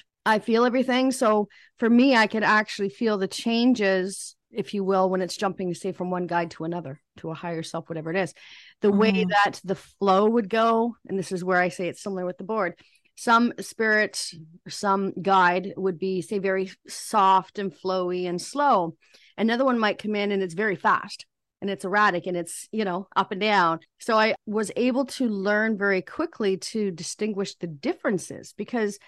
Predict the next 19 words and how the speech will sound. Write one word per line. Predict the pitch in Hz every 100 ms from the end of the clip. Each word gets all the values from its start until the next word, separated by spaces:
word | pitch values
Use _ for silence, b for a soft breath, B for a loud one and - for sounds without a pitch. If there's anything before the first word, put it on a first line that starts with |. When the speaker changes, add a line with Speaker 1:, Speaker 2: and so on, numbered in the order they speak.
| b b -
Speaker 1:
as | 247 302
you're | 302
doing | 226 233 370 330
this, | 180 170 233
you | 247
may | 240 320
just | 247 240 - -
connect | 254 254 247 -
in | 240
with | 214
one, | 185 185 285 196
but | 165 208
you | 220 262
may | 330 247
have | 233 214
multiple | 196 196 208 311 370 294 240
things | - 196 180 170
come | - 190
forward, | - 180 175 175 180